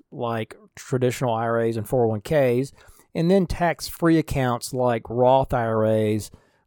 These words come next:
that will not <clears throat> have any taxes at all on earnings and withdrawals. Um, and that strategy is kinda based on the assumption that the capital gains rate that you pay on,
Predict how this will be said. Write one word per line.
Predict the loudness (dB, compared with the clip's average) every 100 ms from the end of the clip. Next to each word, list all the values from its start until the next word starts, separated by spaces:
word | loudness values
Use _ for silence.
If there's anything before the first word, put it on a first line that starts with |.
| -4
that | -4 0
will | 0
not | 0 2 2 0 -2
<clears throat> |
have | 2 2 2 0 0 2
any | 2
taxes | 2 0 -2 0
at | 2
all | 4 2
on | 0
earnings | -4 -2 -2 -4
and | -4
withdrawals. | -6 -4 -2 -2 -4 -8 -14 _ _ _ _ -4
Um, | 0 2 0 -2
and | -2 0
that | 0
strategy | 0 2 2 2
is | 0
kinda | 2 2 2
based | 4 2 4 2
on | 2
the | 2
assumption | 2 -2 -2 -2 0 2
that | 0 0
the | -4
capital | -4 -2 -2 -2 -4
gains | 0 2 4 2 0
rate | 2 4 4 2 -2
that | -8 -6
you | -6
pay | -4 -2 0
on, | 0 -4 -6